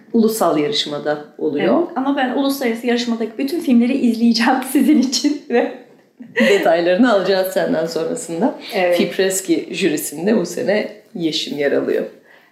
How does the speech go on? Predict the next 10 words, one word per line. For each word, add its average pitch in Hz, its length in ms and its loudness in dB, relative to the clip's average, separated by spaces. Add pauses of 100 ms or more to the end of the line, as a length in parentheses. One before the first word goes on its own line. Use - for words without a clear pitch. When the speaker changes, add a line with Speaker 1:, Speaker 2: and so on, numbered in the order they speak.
(220)
Speaker 2:
Evet, - 360 -14
böylece 196 580 -4
uluslararası 185 640 -8
yarışmadan 196 1160 0
eksiğimiz 208 580 -2
kalmayacak. 208 720 -4
Ama 233 260 2
tabii 247 360 -2
ulusal 277 720 0
yarışma 262 760 0